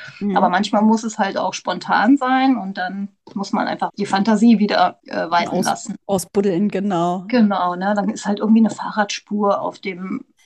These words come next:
Speaker 2: auf dem Weg
Speaker 1: Mhm.
Speaker 2: besonders deutlich zu sehen, ne? Und dann, "Ah, guck mal hier, vielleicht ist hier jemand langgekommen und wir müssen jetzt in die Richtung gehen." Also ich meine, wir Erwachsene wissen ja immer, wo es hingeht, ne?
Speaker 1: Ja.
Speaker 2: Und man muss die Kinder dann ein bisschen lenken.
Speaker 1: Mhm.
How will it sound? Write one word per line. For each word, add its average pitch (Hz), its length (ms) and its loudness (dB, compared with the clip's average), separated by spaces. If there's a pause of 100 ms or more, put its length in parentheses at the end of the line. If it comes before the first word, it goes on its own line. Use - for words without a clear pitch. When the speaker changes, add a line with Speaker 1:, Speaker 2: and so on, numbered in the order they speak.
(100)
Speaker 2:
auf - 160 -8
dem 190 220 0
Weg 180 520 0 (220)
Speaker 1:
Mhm. 185 400 -4
Speaker 2:
besonders - 420 -4
deutlich - 400 -4
zu 226 120 0
sehen, 180 400 -2
ne? 202 260 2
Und 165 120 -8
dann, 190 180 -10 (140)
"Ah, 247 280 -2
guck - 220 -4
mal 220 160 0
hier, 214 540 0
vielleicht 226 340 0
ist - 220 -6
hier 214 440 2
jemand 214 520 2
langgekommen 208 1000 2
und 190 200 -6
wir 202 60 0
müssen 214 280 0
jetzt 196 140 -2
in 220 100 8
die 220 160 4
Richtung 202 480 -4
gehen." 202 340 -6
Also 175 120 -4
ich 175 100 -6
meine, 185 180 -4
wir 185 80 -2
Erwachsene 208 520 4
wissen 285 220 0
ja 240 100 4
immer, 233 200 2
wo 233 120 -4
es - 80 -6
hingeht, 294 500 -12
ne? 208 160 -4
Speaker 1:
Ja. 202 180 -2
Speaker 2:
Und 196 100 -4
man 202 120 -14
muss 208 80 -20 (160)
die 175 140 -4
Kinder 208 200 -2
dann 196 140 -6
ein 196 60 -18
bisschen - 300 -2
lenken. 240 520 2 (360)
Speaker 1:
Mhm. 196 400 -4